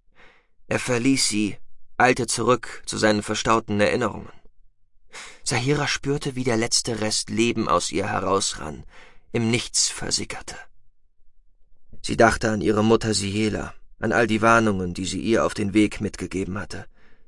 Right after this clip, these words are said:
Ihre letzten Gedanken widmeten sich ihrem Vater Alaska Settler.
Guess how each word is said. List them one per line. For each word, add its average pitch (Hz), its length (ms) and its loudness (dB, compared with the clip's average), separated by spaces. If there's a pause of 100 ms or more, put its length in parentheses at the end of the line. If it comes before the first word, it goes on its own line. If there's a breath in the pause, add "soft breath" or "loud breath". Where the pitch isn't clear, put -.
(280)
Ihre 110 180 2
letzten 113 400 2
Gedanken 113 540 2
widmeten 117 420 -2
sich 107 260 -2
ihrem 101 220 -4
Vater 107 560 -4
Alaska 104 480 -4
Settler. - 540 -8